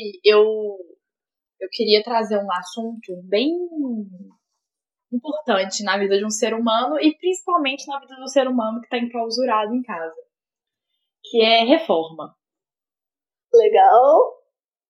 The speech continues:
Speaker 1: Bacana. E o que que a gente, que a gente pode falar? O dicionário Aurélio, que ela <laughs> define reforma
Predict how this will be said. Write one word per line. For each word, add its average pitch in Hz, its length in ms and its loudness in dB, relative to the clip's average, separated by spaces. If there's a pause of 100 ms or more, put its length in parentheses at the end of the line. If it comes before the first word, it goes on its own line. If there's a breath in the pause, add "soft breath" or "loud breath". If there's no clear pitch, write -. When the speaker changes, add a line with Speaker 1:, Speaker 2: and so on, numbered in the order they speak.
(420)
Speaker 1:
Bacana. - 960 -2
E 311 380 4
o - 40 0 (520)
que 359 120 -4
que 403 100 -2
a 392 60 2
gente, 285 760 -4 (380)
que 247 80 -8
a - 20 -4
gente 254 220 -8
pode 262 240 -2
falar? 196 420 0
O 285 440 2
dicionário 370 640 0
Aurélio, 202 640 4
que 214 100 -2
ela 185 120 2
<laughs> 240 560 -2
define 320 420 4
reforma 254 920 4